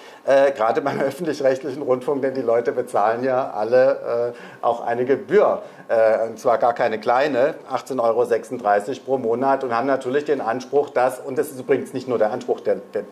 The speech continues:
Beitragszahler, sondern das ist ein gesetzlich verankerter Anspruch an den öffentlich-rechtlichen Rundfunk, dass er die Meinungsvielfalt in Deutschland abbilden und fördern soll.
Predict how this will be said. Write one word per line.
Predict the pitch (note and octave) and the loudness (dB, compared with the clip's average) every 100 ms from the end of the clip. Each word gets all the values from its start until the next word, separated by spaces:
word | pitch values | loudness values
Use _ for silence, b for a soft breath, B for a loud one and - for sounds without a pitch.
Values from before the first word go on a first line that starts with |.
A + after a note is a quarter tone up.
| - | 0
Beitragszahler, | C#3 F3+ C3 A#2+ - A#2+ B2+ | 0 2 0 0 0 0 0
sondern | B2+ | -2
das | A#2 | -6
ist | A2 | -8
ein | A2+ - B B | -10 -12 B B
gesetzlich | B2 A2 D#3 F3+ - D#3 C3+ | -2 2 2 2 -2 -6 -4
verankerter | - - - C3 F#3 F3 D3 C3 A2+ - | -2 -2 -2 -4 -2 0 0 2 -2 -2
Anspruch | B2 C#3+ - B2 - | -8 -8 -4 -4 -4
an | B2 | -4
den | B2+ | -4
öffentlich-rechtlichen | F2 A#2 C3 B2 - A2 A2 - C3 | -2 -4 -4 -8 -2 0 0 -4 -6
Rundfunk, | B2+ G#2 G#2+ C#3+ C#3+ B B B | -2 -4 0 0 0 B B B
dass | B2 A#2 | 0 4
er | D3+ | 2
die | C#3 | 2
Meinungsvielfalt | B2+ A2 A2+ C#3+ D3 - C#3+ C3+ C3+ B2+ | 0 2 2 0 -4 -6 -6 -2 2 0
in | B2 G#2+ | -2 -2
Deutschland | G#2+ A2+ - C#3+ C#3 D3+ D3 - | 2 2 0 -2 0 0 -6 -6
abbilden | B2 A#2 - C#3 C#3+ D3 D3+ D3+ B | -2 -2 2 2 2 -2 -8 -10 B
und | D#3+ C#3 | 0 0
fördern | C3+ - A2+ A#2+ A2 G2 | 0 2 4 4 2 0
soll. | F#2 F2 | -4 -4